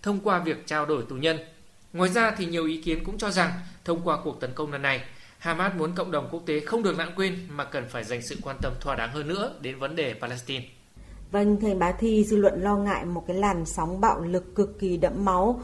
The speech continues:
Speaker 2: có thể sẽ lại bùng phát tại Gaza trong những ngày tới, tương tự như cuộc chiến kéo dài mười một ngày tại dải Gaza năm hai nghìn không trăm hai mươi mốt,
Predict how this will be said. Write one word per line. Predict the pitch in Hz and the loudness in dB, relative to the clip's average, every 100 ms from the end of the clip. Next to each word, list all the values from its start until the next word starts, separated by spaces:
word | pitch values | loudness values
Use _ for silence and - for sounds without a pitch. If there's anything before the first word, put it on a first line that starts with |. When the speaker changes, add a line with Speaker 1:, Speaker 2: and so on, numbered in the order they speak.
| - - - | -10 -12 0
Speaker 2:
có | 262 | 4
thể | 277 208 160 220 | 6 6 2 -2
sẽ | - | 0
lại | 247 | 0
bùng | 196 180 175 - | 0 -2 -2 -2
phát | 269 285 | -4 -2
tại | - 143 | -2 0
Gaza | 196 190 214 202 190 | 0 0 2 2 2
trong | 202 | 0
những | 175 | -2
ngày | 196 190 - | 0 0 2
tới, | 175 220 - - - - | 2 2 0 -12 0 8
tương | 277 269 | 8 8
tự | 269 240 - | 6 6 4
như | 220 214 | 2 2
cuộc | 190 - | 0 -2
chiến | - 185 190 | -2 0 0
kéo | 190 185 | -2 0
dài | 226 | 0
mười | 185 | 0
một | 170 175 175 | 0 0 -2
ngày | 180 165 - | -2 -2 -4
tại | 147 156 | -4 -4
dải | 156 | -4
Gaza | 156 196 202 202 196 - - - | -2 0 2 2 2 -6 -10 -2
năm | 226 233 | 4 4
hai | 208 | 4
nghìn | 180 156 | 2 -2
không | 233 214 214 | 0 0 0
trăm | 214 | 0
hai | 214 | 2
mươi | 208 | 4
mốt, | 247 | 6